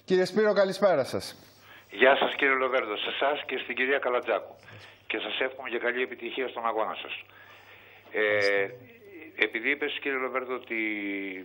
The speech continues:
Speaker 2: ε, το δάνειο το οποίο πήραμε, το, τα δυόμισι δις που πήραμε, ε, προχθές, χθες, θα πληρωθούν οι τρεις και μισή δις, εγώ θα σε καλούσα να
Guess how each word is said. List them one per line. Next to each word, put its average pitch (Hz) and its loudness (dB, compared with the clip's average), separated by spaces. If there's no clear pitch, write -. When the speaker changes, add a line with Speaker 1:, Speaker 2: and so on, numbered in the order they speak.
Speaker 2:
ε, 90 -12
το 98 -2
δάνειο 123 -2
το 113 -6
οποίο 113 -8
πήραμε, 110 -6
το, 92 -8
τα 95 -8
δυόμισι 110 -6
δις 101 -6
που 92 -12
πήραμε, 95 -6
ε, 82 -10
προχθές, 101 -6
χθες, 104 -2
θα 98 2
πληρωθούν 101 -6
οι 117 -8
τρεις - -8
και 113 -2
μισή 104 -6
δις, 123 -6
εγώ 127 -6
θα 123 -6
σε - -10
καλούσα 117 -6
να 113 -6